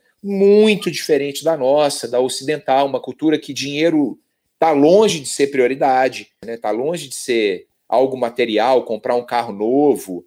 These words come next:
ou ter dinheiro no banco, né? Eles têm outras referências como, como prosperidade, né?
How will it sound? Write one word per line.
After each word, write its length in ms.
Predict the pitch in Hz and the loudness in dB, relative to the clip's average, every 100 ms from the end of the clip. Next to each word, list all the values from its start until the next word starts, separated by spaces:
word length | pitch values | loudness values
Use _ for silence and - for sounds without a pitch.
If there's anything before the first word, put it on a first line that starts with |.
| _ _ - | _ _ -10
ou 120 | 107 | -8
ter 400 | - 127 123 113 | 0 2 4 2
dinheiro 400 | 117 120 117 120 | -2 -4 -2 -2
no 80 | 101 | -4
banco, 640 | 104 120 156 143 - 110 | 0 2 2 2 -4 -8
né? 220 | 110 123 | -2 0
Eles 180 | 120 - | 0 -4
têm 240 | - 139 | -6 0
outras 400 | 127 175 202 160 | 4 4 4 -2
referências 720 | 143 139 120 113 123 - 107 | -2 0 0 0 -4 -6 -10
como, 440 | - 120 117 113 101 _ | -6 -6 -4 -6 -10 _
como 260 | - 113 110 | -6 -4 -4
prosperidade, 920 | - 110 - 113 107 101 135 165 131 | -4 -4 0 0 0 0 2 0 -2
né? 160 | 127 | -8